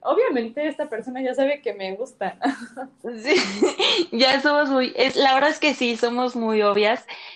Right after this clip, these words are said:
Speaker 2: Y fíjate que, eh, a mí igual, la verdad es que sí, sí me ha dado miedo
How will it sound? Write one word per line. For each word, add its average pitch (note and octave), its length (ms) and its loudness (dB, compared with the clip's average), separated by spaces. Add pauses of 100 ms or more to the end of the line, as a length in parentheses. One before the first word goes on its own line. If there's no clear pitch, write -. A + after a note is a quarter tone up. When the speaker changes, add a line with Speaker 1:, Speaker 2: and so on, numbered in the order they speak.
Speaker 2:
Y B3 520 2
fíjate C#4 560 0
que, G#3+ 360 0 (460)
eh, G3 340 2 (360)
a A3+ 140 2
mí B3 180 0
igual, B3+ 440 2
la G3+ 180 0
verdad F#3+ 320 2
es A3 160 -4
que G3 120 -6
sí, G3+ 480 -2
sí G#3+ 200 -2
me G#3 140 0
ha G#3 40 2
dado G3+ 340 2
miedo F#3+ 720 0